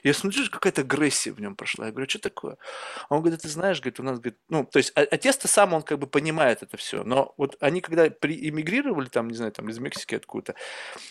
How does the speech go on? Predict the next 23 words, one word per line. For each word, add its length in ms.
а, 420
э, 240
жена 320
где-то 260
работала, 380
её 180
изнасиловал 600
чёрный. 420
Потом, 260
значит, 380
его 280
сестру, 680
э, 300
порезал 480
чёрный. 520
Ну, 120
там 140
какая-то 400
инициация, 640
там 180
ей 140
лицо 240
порезал. 280